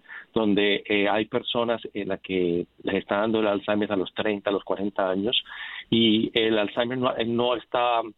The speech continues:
eh, está ocurriendo a cualquier edad, es sumamente severo y se han encontrado los factores genéticos, eh, que pre-, que hacen que la enfermedad, eh, ocurra en estas, en estas familias. Hay otras familias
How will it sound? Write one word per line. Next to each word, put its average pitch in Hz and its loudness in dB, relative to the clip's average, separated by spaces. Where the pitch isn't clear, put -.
eh, - -6
está - -6
ocurriendo 127 -2
a - -4
cualquier 110 0
edad, 98 2
es 104 -4
sumamente 127 0
severo 113 0
y 120 0
se - -2
han 120 0
encontrado 127 0
los 123 0
factores 110 -2
genéticos, 107 0
eh, 98 2
que 95 0
pre-, 107 0
que 107 -2
hacen 98 -2
que 107 0
la 95 0
enfermedad, 92 0
eh, 90 0
ocurra 120 2
en 101 0
estas, - -4
en 107 0
estas 110 -4
familias. 98 2
Hay 104 2
otras 113 -4
familias 107 0